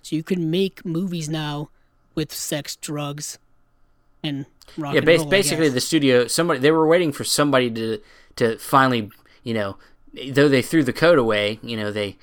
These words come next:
Speaker 1: <laughs>
Speaker 2: were waiting for somebody to step up, <laughs> you know,
Speaker 1: Yeah. <laughs>
Speaker 2: and nobody was stepping up,
Speaker 1: Uh.
Speaker 2: and then finally, yeah, I mean,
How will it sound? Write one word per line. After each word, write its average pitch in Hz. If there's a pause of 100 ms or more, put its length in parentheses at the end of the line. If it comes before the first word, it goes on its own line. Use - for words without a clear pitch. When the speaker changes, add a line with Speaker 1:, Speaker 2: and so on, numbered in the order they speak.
(120)
Speaker 1:
<laughs> 196 (240)
Speaker 2:
were 117
waiting 156
for 123
somebody 165
to 104 (120)
step -
up, 117 (400)
<laughs> -
you 117
know, 107
Speaker 1:
Yeah. 214 (400)
<laughs> -
Speaker 2:
and 113
nobody 131
was 123
stepping 139
up, 160
Speaker 1:
Uh. 113
Speaker 2:
and 117
then 113
finally, 127
yeah, 113
I 104
mean, 101